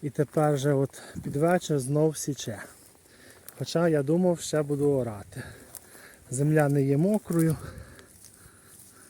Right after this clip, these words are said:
Трошки зверху, там всередині все нормально, тому що дощик невеликий. Але для чого мучити трактора? Та й розхід солярки більший, коли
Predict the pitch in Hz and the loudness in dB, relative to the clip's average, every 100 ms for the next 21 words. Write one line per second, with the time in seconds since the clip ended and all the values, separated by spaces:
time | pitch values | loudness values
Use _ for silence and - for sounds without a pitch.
0 | - - - - - - - - - - | -20 -20 -20 -20 -20 -20 -20 -20 -20 -20
1 | - - - - 156 156 - 151 139 143 | -20 -20 -20 -4 2 2 2 0 2 0
2 | 120 - 135 151 147 131 - - - 156 | -2 -8 -4 -2 -2 -4 -14 -10 -2 0
3 | 147 143 139 139 - - - - - - | 0 -2 -2 -4 -8 -18 -20 -20 -20 -20
4 | - - - - - - 151 143 143 165 | -20 -20 -20 -18 -18 -6 -2 0 0 2
5 | 208 196 156 143 143 139 135 135 - 127 | 2 0 -2 -4 -4 -2 -2 -2 -4 -4
6 | 139 135 151 208 - 185 180 - - - | -2 2 6 6 4 0 0 -4 -10 -6
7 | - - - - - - - - 151 147 | -4 -2 -2 -2 0 0 0 4 4 6
8 | 156 - 175 156 139 139 - - - - | 2 2 4 4 4 -2 -4 -4 -2 -2
9 | - - - - - - 151 156 147 147 | -4 -4 -4 -2 -4 0 2 2 0 -2
10 | 139 160 165 - - 165 156 - - - | 0 4 4 4 4 2 0 -4 -8 -10
11 | - - - - - - - - - - | -18 -20 -6 4 8 8 8 4 4 4
12 | - - - - - - - - - - | 4 0 -2 -4 -2 -4 -2 -2 -2 0
13 | - - - - - 147 135 139 190 180 | 4 6 4 -2 0 2 2 0 0 0
14 | - 156 165 170 - 147 160 151 156 - | 4 4 4 2 -2 0 0 0 -4 0
15 | 151 147 | 4 4